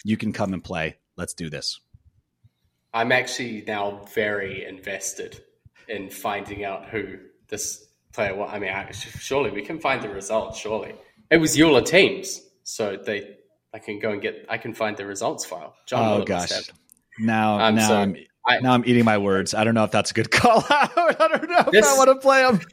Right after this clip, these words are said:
Speaker 2: This now I can kill two birds with one stone because I can get this person to come to a tournament and make sure that you play them in the tournament. So I can not only watch you play a tournament,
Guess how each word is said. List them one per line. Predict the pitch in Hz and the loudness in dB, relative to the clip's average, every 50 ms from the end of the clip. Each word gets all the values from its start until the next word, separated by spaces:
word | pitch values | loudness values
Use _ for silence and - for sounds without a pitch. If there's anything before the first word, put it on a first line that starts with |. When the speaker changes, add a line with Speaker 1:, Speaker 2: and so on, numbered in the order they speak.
| _ _ _ _ _ _ _ _ _ _ _ _ _ _ _ _ _ _ _ _ - - - - _ _ | _ _ _ _ _ _ _ _ _ _ _ _ _ _ _ _ _ _ _ _ -20 -20 -20 -20 _ _
Speaker 2:
This | 156 180 180 - - 139 | 2 2 2 2 2 4
now | 135 131 135 135 | 6 8 8 8
I | 131 123 120 | 8 6 4
can | - - 131 120 - | 2 -2 -4 -6 -4
kill | - 139 120 113 | -2 -2 -2 -2
two | 113 - - 131 123 | -2 0 0 0 2
birds | 127 120 113 110 - - | 4 2 2 2 0 -4
with | 113 104 107 | -10 -8 -4
one | 113 113 107 107 | -4 -2 -2 -2
stone | 104 - - 127 110 95 92 - - - _ _ _ _ _ _ | -4 0 2 2 2 0 -2 -8 -14 -20 _ _ _ _ _ _
because | 120 - 123 110 107 117 | -8 -4 -4 -2 -2 0
I | 107 110 | 0 -2
can | 110 - 131 117 110 | -2 -2 -4 -4 -2
get | 107 117 120 120 - | 0 0 0 0 -2
this | 113 110 - - | -4 -6 -6 -4
person | - 120 110 107 - - 104 - | -2 -2 -2 -2 -4 -8 -10 -10
to | 113 | -12
come | - 120 117 110 101 | -6 -4 -4 -4 -4
to | - 107 | -6 -8
a | 101 | -8
tournament | 98 - 117 113 113 107 98 90 85 69 - _ _ _ _ _ _ _ _ _ _ _ | -8 -6 -4 -4 -4 -4 -6 -8 -10 -12 -16 _ _ _ _ _ _ _ _ _ _ _
and | 110 104 104 | -8 -6 -4
make | 107 107 - | -6 -6 -4
sure | - - 113 107 101 | -4 -4 -2 -2 -4
that | 101 90 | -4 -8
you | 98 104 107 107 | -8 -10 -10 -6
play | - 117 104 98 | -2 -2 -2 -2
them | 104 98 | -4 -8
in | 95 | -10
the | 95 | -12
tournament. | 95 - 123 107 92 - | -8 -8 -8 -8 -6 -8
So | - - 110 | -6 -4 -4
I | 113 | -2
can | - 131 117 110 | -2 -2 -2 0
not | 113 117 117 | 0 2 2
only | 110 107 104 104 | 0 0 -2 -4
watch | 101 104 107 101 - - - | -4 -2 -2 -2 -2 -4 -10
you | 113 | -8
play | - 110 98 95 | -8 -6 -6 -6
a | 95 | -6
tournament, | - 113 110 107 98 104 - - - | -6 -6 -6 -6 -8 -10 -14 -16 -20